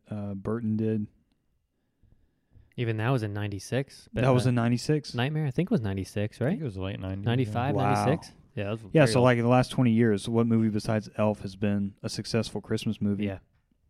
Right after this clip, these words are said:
Speaker 2: Like a modern classic.
Speaker 1: Yeah. Not saying that eight-bit Christmas is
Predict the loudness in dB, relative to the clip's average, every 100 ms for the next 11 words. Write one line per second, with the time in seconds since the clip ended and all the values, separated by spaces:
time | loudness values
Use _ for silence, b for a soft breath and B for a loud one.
0 | _ _ -6 -4 -2 0 -2 -2 -4 -2
1 | -6 -10 _ _ -6 -4 -4 -8 b b
2 | b b _ _ _ b b b b b
3 | b 6 8 8 6 4 0 0 -2 -2
4 | -2 -2 -2 -4 -4 -6 -10